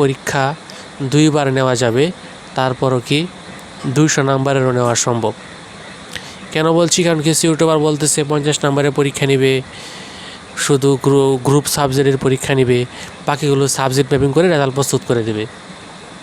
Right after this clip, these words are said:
এই যে কথাবার্তা, এগুলা কিন্তু সম্পূর্ণ বোকামি। এগুলা আসলে ছাত্রদেরকে বিভ্রান্তি করা বা ভিউ পাওয়ার জন্য বলাই হয়েছে। তো সব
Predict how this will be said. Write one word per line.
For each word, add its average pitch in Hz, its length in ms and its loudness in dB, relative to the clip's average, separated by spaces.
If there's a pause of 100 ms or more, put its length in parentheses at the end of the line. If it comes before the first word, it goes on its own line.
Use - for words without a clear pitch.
(280)
এই 165 100 4
যে 156 140 2
কথাবার্তা, 135 460 0 (140)
এগুলা 135 260 0
কিন্তু 139 200 -2 (640)
সম্পূর্ণ 139 300 2 (100)
বোকামি। 139 360 0 (100)
এগুলা 151 260 2 (120)
আসলে 151 280 2 (180)
ছাত্রদেরকে 139 600 0 (720)
বিভ্রান্তি 135 560 0
করা 127 160 0 (120)
বা 117 80 2 (220)
ভিউ 156 160 2 (100)
পাওয়ার 139 240 0 (100)
জন্য 127 180 0 (840)
বলাই 120 360 2
হয়েছে। 131 280 2 (680)
তো 135 80 -2 (100)
সব 151 160 4